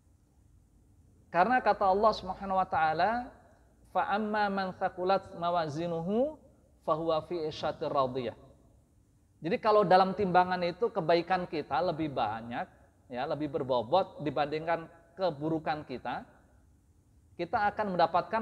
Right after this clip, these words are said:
apa? Isyatur radiyah, kehidupan yang memuaskan. Jadi kita itu kan punya potensi. Potensi apa? Potensi melakukan kebaikan dan juga potensi melakukan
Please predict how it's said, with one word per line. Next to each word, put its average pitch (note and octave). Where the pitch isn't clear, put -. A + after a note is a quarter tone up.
apa? E3
Isyatur E3
radiyah, B2
kehidupan D3+
yang D3+
memuaskan. C3
Jadi G#3
kita G#3
itu G#3+
kan B3
punya G#3
potensi. D3+
Potensi F3
apa? F3+
Potensi G3+
melakukan F#3+
kebaikan D3
dan D#3+
juga F#3
potensi F#3
melakukan F#3+